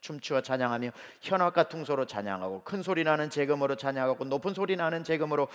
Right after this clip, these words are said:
찬양할지어다. 호흡 있는 자마다 여호와를 찬양할지어다. 여러분, 무엇을 가지고 찬양하라는 뜻입니까? 두드리면 소리 나는 모든 것을 가지고 찬양하라는 겁니다.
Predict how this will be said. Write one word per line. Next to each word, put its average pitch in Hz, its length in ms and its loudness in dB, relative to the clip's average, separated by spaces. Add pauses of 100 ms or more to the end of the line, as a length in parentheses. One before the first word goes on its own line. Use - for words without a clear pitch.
(180)
찬양할지어다. 113 760 0
호흡 175 380 2
있는 139 260 0
자마다 120 440 0
여호와를 107 380 4
찬양할지어다. 95 960 -6 (680)
여러분, 160 260 6
무엇을 180 300 4
가지고 202 260 8
찬양하라는 151 600 2
뜻입니까? 120 600 -4 (1300)
두드리면 214 480 4
소리 214 260 6
나는 175 240 6
모든 226 560 10
것을 196 240 8
가지고 147 320 -2
찬양하라는 117 600 -2
겁니다. 87 560 -10